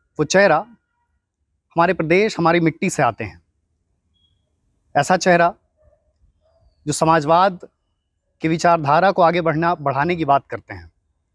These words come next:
ऐसा किरदार जो राजनीतिक परिवार से आते हैं। तो आइए उनसे बात करते हैं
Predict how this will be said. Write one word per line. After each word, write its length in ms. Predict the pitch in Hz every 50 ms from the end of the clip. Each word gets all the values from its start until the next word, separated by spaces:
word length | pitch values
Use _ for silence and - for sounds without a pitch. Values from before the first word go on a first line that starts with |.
| _ _ _ _ _ _ _ _ _ _ _ _ _ _ _ _ _ _ _ -
ऐसा 200 | 151 143 - 170
किरदार 520 | 160 - 170 151 147 156 165 180 190 190 - _ _ _ _ _ _ _ _ _ _ _ _ _ _ _ -
जो 80 | 147
राजनीतिक 480 | 147 143 143 143 147 147 - 170 156 -
परिवार 300 | 139 135 135 151 175 175
से 140 | - - 165
आते 200 | 156 139 - 156
हैं। 200 | 135 135 139 - _ _ _ _ _ _ _ _ _ _ _ _ _ _ _ _ _ _ _ _ _ _ _ _ _ _ _ _ _ _ _ _ _ _ _ _ _ _ _ -
तो 60 | 156
आइए 400 | 156 170 185 190 202 190 208 - _ _ _ _ _ _ _ _ -
उनसे 220 | 135 127 - -
बात 260 | 143 143 160 180 - -
करते 240 | 180 165 160 -
हैं 220 | 165 147 156 151